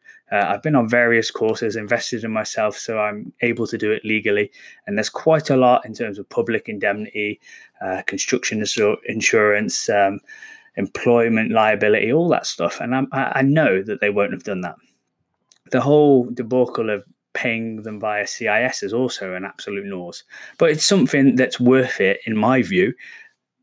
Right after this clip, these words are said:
as opposed to going to main contractors. 'Cause in the beginning, you're gonna have to use a main contractor as opposed to managing the trades, uh, because you're not gonna know when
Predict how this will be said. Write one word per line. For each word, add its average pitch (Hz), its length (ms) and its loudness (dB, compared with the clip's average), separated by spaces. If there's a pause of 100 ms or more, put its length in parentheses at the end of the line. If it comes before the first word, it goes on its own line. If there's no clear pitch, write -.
(560)
as 110 140 -10
opposed 107 300 -4
to 107 80 -10
going 98 180 -4
to - 80 -12
main 98 240 -4
contractors. 127 560 -6
'Cause 135 260 -4
in 175 120 2
the 190 60 4
beginning, 135 340 2
you're 170 120 2
gonna 165 220 0
have 139 140 -4
to 120 80 -4
use 104 200 -4
a 104 40 -6
main 101 200 -4
contractor - 640 -6 (340)
as 98 120 -6
opposed 95 420 -4
to 95 120 -4
managing 98 440 -4
the 98 60 -2
trades, 90 500 -4 (440)
uh, 101 120 2
because 151 240 -2
you're 185 80 6
not 190 180 4
gonna 170 160 2
know 120 380 6
when 107 440 0